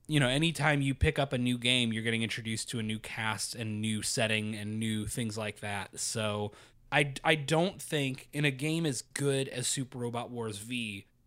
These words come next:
that not knowing the various characters is particularly meaningful.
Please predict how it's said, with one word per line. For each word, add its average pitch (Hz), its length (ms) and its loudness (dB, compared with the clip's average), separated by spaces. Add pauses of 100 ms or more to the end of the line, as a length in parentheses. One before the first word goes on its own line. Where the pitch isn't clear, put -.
(180)
that 110 320 -2 (100)
not 127 500 0
knowing 123 540 0
the 110 60 -6
various 113 340 0
characters 110 880 -4 (760)
is 110 580 -4 (440)
particularly 123 800 -2
meaningful. 110 800 -6